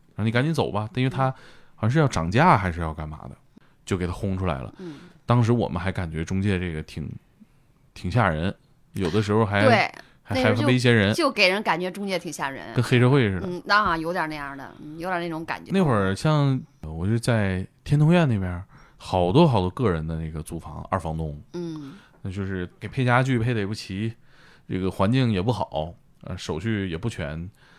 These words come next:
Speaker 1: 也没什么诚信，啊，说变卦就变卦了，押金是肯定不退。而且
Speaker 2: 肯定不退，嗯。
Speaker 1: <laughs> 而且街面上这些中介公司也是，就能扣你点儿，扣你点儿。
Speaker 2: 啊，就是中介公司，就是那个，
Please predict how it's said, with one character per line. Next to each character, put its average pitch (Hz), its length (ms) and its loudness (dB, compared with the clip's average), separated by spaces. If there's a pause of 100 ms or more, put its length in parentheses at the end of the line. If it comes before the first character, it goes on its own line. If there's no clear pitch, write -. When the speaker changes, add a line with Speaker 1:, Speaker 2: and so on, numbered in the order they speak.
(280)
Speaker 1:
也 82 80 -6
没 98 120 2
什 131 60 2
么 139 80 2
诚 110 200 0
信， 139 220 0 (520)
啊， - 340 -10
说 110 420 -2 (120)
变 92 180 -2
卦 95 240 -2
就 85 80 -6
变 98 180 -4
卦 101 200 -4
了， 85 180 -12 (200)
押 131 260 4
金 139 180 2
是 120 160 2
肯 - 180 -4
定 107 100 4
不 101 60 0
退。 113 240 -4 (840)
而 147 100 2
且 - 60 6
Speaker 2:
肯 269 80 8
定 285 80 2
不 196 100 -6
退， - 300 -10
嗯。 147 120 -12 (420)
Speaker 1:
<laughs> 214 420 -6
而 175 100 4
且 147 100 4
街 170 160 6
面 220 160 6
上 95 140 2
这 104 60 -2
些 92 100 2
中 95 160 -2
介 95 100 2
公 87 160 -4
司 85 140 -6
也 69 60 -6
是， 90 140 -6
就 117 40 0
能 120 160 2
扣 226 220 2
你 98 80 0
点 90 100 -2
儿， 90 80 -4
扣 175 220 0
你 82 80 -2
点 80 100 -8
儿。 - 220 -18
Speaker 2:
啊， 127 260 -16
就 240 140 -6
是 226 120 -4
中 254 140 -8
介 247 80 -4
公 233 160 -6
司， 247 80 -6
就 254 100 -2
是 240 60 -4
那 226 140 -4
个， 196 280 -4